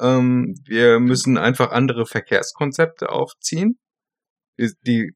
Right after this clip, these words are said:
die Städte platzen aus allen Nähten. Die, ähm, Randgebiete sind überhaupt nicht angebunden. Also ich weiß nur, dass du, ähm, ich hab ja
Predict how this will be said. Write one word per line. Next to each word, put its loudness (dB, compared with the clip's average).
die -2
Städte 0
platzen -2
aus -4
allen 0
Nähten. -2
Die, 0
ähm, 0
Randgebiete -2
sind 0
überhaupt -2
nicht -6
angebunden. -2
Also 2
ich 2
weiß 2
nur, 4
dass 0
du, -4
ähm, -4
ich -4
hab 0
ja 2